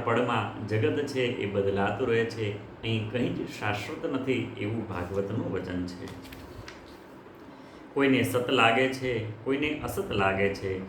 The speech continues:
જગતનું વર્ણન, વિચાર છોડો. જગતમાં કંઈ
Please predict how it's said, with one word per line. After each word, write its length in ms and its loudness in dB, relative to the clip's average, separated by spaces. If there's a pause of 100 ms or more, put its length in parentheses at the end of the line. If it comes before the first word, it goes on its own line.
(420)
જગતનું 540 6
વર્ણન, 400 6 (220)
વિચાર 460 4
છોડો. 360 4
જગતમાં 680 2
કંઈ 180 -2